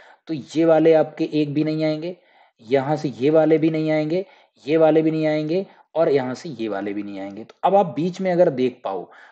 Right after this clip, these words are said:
तो हम बीच में देख पाएं तो हम कलर दूसरा लेकर के आपको यहाँ पर समझाने की कोशिश करते हैं। जो आपका यहाँ पर बचा है,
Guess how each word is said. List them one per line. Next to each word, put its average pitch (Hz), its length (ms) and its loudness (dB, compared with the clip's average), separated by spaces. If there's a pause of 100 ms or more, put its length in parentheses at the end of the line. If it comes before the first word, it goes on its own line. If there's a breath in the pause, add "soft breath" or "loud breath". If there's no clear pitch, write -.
(100)
तो 151 80 -6
हम 165 180 -2
बीच 170 260 -2
में 165 180 -4
देख 143 260 0
पाएं 151 200 -4
तो 151 60 -4
हम 135 60 -6
कलर 139 280 -2
दूसरा 127 360 -4
लेकर 123 300 -4
के 139 140 -10
आपको 127 260 -8
यहाँ 110 240 -12
पर 123 80 -14
समझाने 113 440 -14
की 120 100 -16
कोशिश 117 380 -18
करते - 320 -20
हैं। 135 220 -20 (1300 loud breath)
जो 156 100 0
आपका 175 340 -2
यहाँ 147 260 -2
पर 175 180 0
बचा - 400 -4
है, 95 220 -10